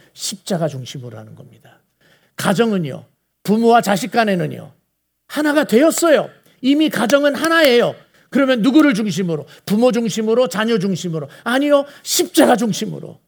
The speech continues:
예수 그리스도 중심으로 하나됨을 지켜나가야 되는 거예요. 교회는요,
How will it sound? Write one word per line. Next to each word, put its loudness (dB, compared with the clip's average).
예수 6
그리스도 2
중심으로 0
하나됨을 2
지켜나가야 2
되는 -6
거예요. -10
교회는요, 4